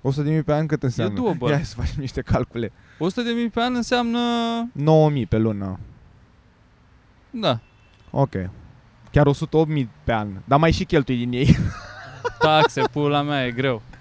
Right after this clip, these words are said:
Speaker 1: Da. Deci, practic, ți-ar trebui timp de zece ani să faci minim doisprezece, nu, ca să și trăiești și să-ți iei și tu și o casă și din astea. Adică eu vorbesc până când să ai un milion în cont.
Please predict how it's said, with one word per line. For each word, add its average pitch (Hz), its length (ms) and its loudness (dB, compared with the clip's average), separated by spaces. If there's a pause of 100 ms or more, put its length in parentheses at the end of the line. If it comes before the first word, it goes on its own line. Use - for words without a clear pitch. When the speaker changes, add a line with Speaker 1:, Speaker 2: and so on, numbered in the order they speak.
(460)
Speaker 1:
Da. 131 220 -4 (500)
Deci, 139 460 -6
practic, 165 440 -4
ți-ar 147 160 -4
trebui 147 420 -2 (400)
timp 156 180 -4
de 143 80 0
zece 156 320 -4
ani 170 160 0
să 156 120 -8
faci 156 260 0
minim 160 640 -4 (1120)
doisprezece, 156 560 4
nu, 165 240 -2 (180)
ca 143 120 0
să 139 240 -2
și 160 160 -4
trăiești 139 400 -2 (120)
și - 140 -18
să-ți 131 220 -6
iei 127 80 0
și - 80 -14
tu 127 80 -4
și 123 120 -4
o 127 40 -4
casă 120 300 -8
și 110 160 -14
din 117 140 -10
astea. 139 300 -4 (600)
Adică 170 220 -4 (100)
eu 185 120 2
vorbesc 180 320 -4
până 180 140 -4
când 165 140 -4
să - 80 -2
ai 170 60 2
un 175 80 0
milion 165 220 4
în 156 100 -2
cont. 117 360 -2